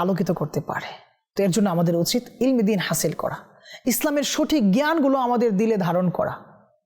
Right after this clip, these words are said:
এর মাধ্যমে হয়তো আমরা আমাদের পরবর্তী প্রজন্মকে সুন্দর রাখতে পারবো, মার্জিত রাখতে পারবো। আর নয়তো এখন আমাদের চারপাশে যা আমরা, আহ, দেখতে পাচ্ছি,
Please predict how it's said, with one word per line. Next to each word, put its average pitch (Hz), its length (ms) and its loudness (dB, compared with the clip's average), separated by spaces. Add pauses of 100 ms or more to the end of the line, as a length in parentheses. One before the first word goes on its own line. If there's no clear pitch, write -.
(180)
এর 240 140 0 (180)
মাধ্যমে 214 400 2
হয়তো 196 200 0
আমরা 175 160 0
আমাদের 175 240 2 (1000)
পরবর্তী 240 380 0
প্রজন্মকে 190 500 2
সুন্দর 202 340 2
রাখতে 156 280 -4
পারবো, - 340 -4
মার্জিত 214 440 2
রাখতে 196 400 -2
পারবো। 160 180 0
আর 208 120 2
নয়তো 262 200 2 (100)
এখন 247 140 0
আমাদের 220 280 2
চারপাশে 190 420 0 (100)
যা 240 100 2 (100)
আমরা, 220 220 2
আহ, - 920 -4
দেখতে 220 220 -2 (100)
পাচ্ছি, - 300 -4